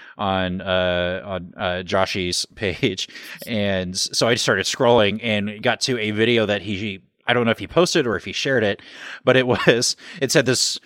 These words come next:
woman starts singing, and then all of a sudden a, the God here, I just found it here, uh, he posted it, uh, on July fifteenth at ten sixteen P M.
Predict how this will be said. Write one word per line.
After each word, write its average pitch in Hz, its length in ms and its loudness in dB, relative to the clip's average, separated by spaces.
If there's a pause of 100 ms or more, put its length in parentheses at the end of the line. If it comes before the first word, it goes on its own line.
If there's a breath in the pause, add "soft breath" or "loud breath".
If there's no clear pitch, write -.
(240 soft breath)
woman 156 420 4
starts 139 340 2
singing, 190 520 2
and 127 260 -2
then 131 200 6
all 135 220 4
of 139 40 6
a 143 60 2
sudden 131 520 4
a, 107 680 2
the 104 440 0
God 123 420 4
here, 104 560 -2
I 101 200 -4
just 101 200 -6
found 101 180 -2
it 101 120 -6
here, 101 260 0 (300 soft breath)
uh, 101 180 2
he 123 160 2
posted 110 340 0
it, 98 300 0
uh, 85 340 -14
on 101 240 0
July 101 220 0
fifteenth 101 400 -6
at - 80 -10
ten 107 180 -6
sixteen 101 460 -6
P 101 200 -6
M. 95 200 -2